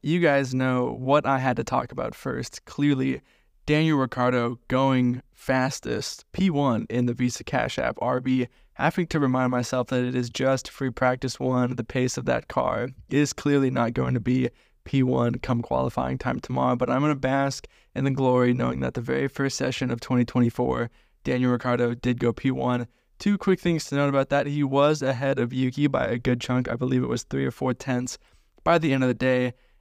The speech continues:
And he was ahead of Yuki again in F P two. So it looks like right out of the gate, obviously,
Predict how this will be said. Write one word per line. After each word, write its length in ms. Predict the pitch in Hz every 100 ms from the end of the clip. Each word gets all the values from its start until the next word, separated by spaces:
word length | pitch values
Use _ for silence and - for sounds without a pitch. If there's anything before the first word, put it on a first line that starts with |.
| _
And 440 | 139 131 127 123 120
he 180 | - 143
was 100 | 151
ahead 140 | 185
of 100 | 175
Yuki 500 | 156 160 170 160 156 -
again 460 | 135 147 160 151 175
in 140 | 147 127
F 160 | 131
P 100 | 139
two. 300 | 123 135 131
So 160 | 131 131
it 20 |
looks 260 | 135 151 143
like 280 | 131 131 _ _ _
right 100 | 160
out 60 | 175
of 100 | 156
the 60 |
gate, 360 | 139 143 143 -
obviously, 640 | - 131 139 - 135 135